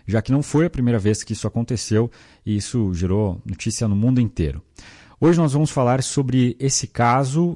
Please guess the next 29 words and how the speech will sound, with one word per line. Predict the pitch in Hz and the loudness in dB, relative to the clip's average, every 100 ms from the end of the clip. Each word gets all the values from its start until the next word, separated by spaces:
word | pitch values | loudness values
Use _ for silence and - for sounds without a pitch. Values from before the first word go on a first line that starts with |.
| - | -4
e | 123 | -6
também | - 127 110 147 - - | 0 2 2 2 0 0
outros | 180 185 98 85 - | 2 2 -4 -8 -8
relacionados | 98 101 101 - 107 101 92 98 | -4 -2 -2 0 0 0 0 0
ao | 107 | 2
racismo | 113 - - 160 175 180 190 123 | 0 -2 0 0 4 4 2 2
e | |
ao | 123 117 | 0 0
preconceito | - 135 127 120 - 135 135 135 | -2 -2 -2 -2 -2 -4 -4 -4
contra | 127 127 127 | -2 -2 -4
brasileiros | 110 123 113 110 113 131 135 - - | -2 -2 0 0 2 2 0 -4 -6
na | 113 117 113 | -4 -2 -4
Europa. | 143 131 107 107 - 87 78 - - - - _ - | -4 0 2 0 -2 -4 -4 -10 -20 -20 -20 _ -4
Nós | 117 | 0
vamos | 127 131 | 0 0
fazer | 123 110 | -2 -2
o | 120 | -2
contato | 107 87 123 143 - 160 _ _ _ _ | -2 -2 0 0 -2 -6 _ _ _ _
com | 117 120 135 123 | 0 2 2 0
a | 113 | 0
Helena | 107 123 156 | 2 2 2
Schmidt, | 147 - 147 143 - 90 76 - _ | 0 0 2 2 2 -4 -4 -6 _
que | - | 0
é | 110 | 2
ibiraiarense, | 120 180 165 127 104 101 143 170 - 185 - _ - | 2 2 2 2 2 2 2 2 -2 -4 -6 _ -10
está | - - 110 92 87 - | -6 -2 0 0 -4 -10
há | |
três | - 139 170 135 | -4 0 2 2
anos | 120 156 120 - - | 2 4 2 -2 -10